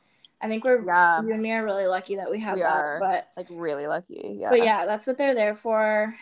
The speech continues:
Speaker 1: And you don't have to feel bad about ranting about your shit because that's literally what they get paid to do.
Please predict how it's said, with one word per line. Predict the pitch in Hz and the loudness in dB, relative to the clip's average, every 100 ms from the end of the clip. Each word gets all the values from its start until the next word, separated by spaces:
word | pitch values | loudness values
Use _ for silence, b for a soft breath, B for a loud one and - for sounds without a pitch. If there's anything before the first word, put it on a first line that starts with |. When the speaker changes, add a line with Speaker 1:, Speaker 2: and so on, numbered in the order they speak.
| B | B
Speaker 1:
And | 247 247 | -4 0
you | |
don't | 233 233 214 _ - | 2 0 0 _ -16
have | 233 240 | -8 -6
to | 269 | -6
feel | 262 240 | -4 -4
bad | 226 202 220 | -2 -2 0
about | 214 202 | -2 -4
ranting | 214 208 220 196 185 180 220 _ - | -6 -8 -8 -8 -10 -14 -16 _ -6
about | 220 208 | 0 0
your | 202 208 | 0 -6
shit | - 180 123 - | -6 -4 -6 -6
because | 226 240 214 | -8 -6 -4
that's | 208 196 - _ | -4 -4 -14 _
literally | 214 214 220 226 220 220 | -10 -6 -2 0 0 0
what | 220 214 | 0 -2
they | 220 | -2
get | 208 - | -4 -4
paid | 226 196 196 190 180 _ _ _ _ _ _ | -6 -4 -4 -8 -14 _ _ _ _ _ _
to | - | -10
do. | 202 | -8